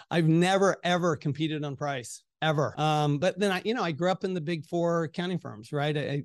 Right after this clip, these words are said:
I grew up with, uh, in the E-, E and Y world, and, uh, they didn't compete on price, ever.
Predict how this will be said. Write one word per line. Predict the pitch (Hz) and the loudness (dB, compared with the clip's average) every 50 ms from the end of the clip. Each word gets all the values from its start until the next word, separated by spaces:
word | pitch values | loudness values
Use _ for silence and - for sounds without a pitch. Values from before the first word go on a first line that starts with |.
| - - | -6 -6
I | 151 | -6
grew | 135 127 147 139 151 | -2 0 2 2 2
up | 156 151 - - | 2 0 -2 -2
with, | 151 147 139 - - _ - 170 | -2 -2 -2 -2 -6 _ -12 -8
uh, | 151 147 135 131 131 135 131 - | -6 -6 -4 -4 -4 -6 -6 -4
in | - 151 143 | 0 0 0
the | 143 | 2
E-, | - 147 156 151 147 151 156 | 2 0 0 0 -2 -2 -2
E | 156 | -2
and | 156 151 143 | -2 0 0
Y | 147 147 156 | 0 0 0
world, | 165 143 127 120 104 - - - _ - - - - _ _ - | -2 -2 -4 -4 -6 -8 -12 -14 _ -20 -20 -20 -20 _ _ -4
and, | - 151 151 151 147 147 143 135 127 - - | -2 -2 0 0 0 0 0 -2 -2 -2 -4
uh, | 151 151 147 | -4 -2 0
they | 147 160 180 | 2 2 2
didn't | 208 233 196 | 2 2 0
compete | - 165 143 - 139 127 | -2 -4 -4 -2 -4 -6
on | 127 120 | -6 -8
price, | - - 113 107 123 - - - - _ _ _ _ _ _ _ _ - | -8 -8 -6 -6 -6 -6 -8 -12 -16 _ _ _ _ _ _ _ _ -4
ever. | 151 175 170 131 - - | -2 -2 -2 -4 -4 -8